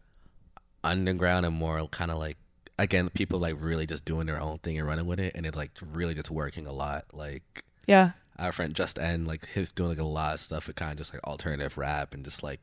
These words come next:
Speaker 2: Sick.
Speaker 1: rock crunchy stuff, and, like, that's really taking off versus, like,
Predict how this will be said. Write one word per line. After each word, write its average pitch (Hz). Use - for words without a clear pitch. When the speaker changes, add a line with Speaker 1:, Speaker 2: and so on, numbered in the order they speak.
Speaker 2:
Sick. 214
Speaker 1:
rock 71
crunchy 76
stuff, 76
and, 65
like, 67
that's 73
really 71
taking 71
off 69
versus, 71
like, 65